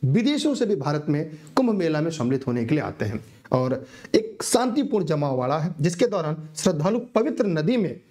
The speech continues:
स्नान करते हैं, डुबकी लगाते हैं। पवित्र नदी का मतलब ये है कि जो कुंभ मेला है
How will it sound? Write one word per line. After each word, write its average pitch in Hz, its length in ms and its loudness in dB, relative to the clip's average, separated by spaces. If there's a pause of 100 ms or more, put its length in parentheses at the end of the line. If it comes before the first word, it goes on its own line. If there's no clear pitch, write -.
(560)
स्नान 254 400 2
करते 160 280 0
हैं, 127 340 -8 (200)
डुबकी 131 580 0
लगाते 110 440 -2
हैं। 104 440 -6
पवित्र 226 260 2
नदी 226 240 0
का 233 120 0
मतलब 226 320 0
ये 220 120 2
है 220 140 0
कि - 340 -2
जो 262 160 2
कुंभ 302 440 0
मेला 147 320 0
है - 160 -10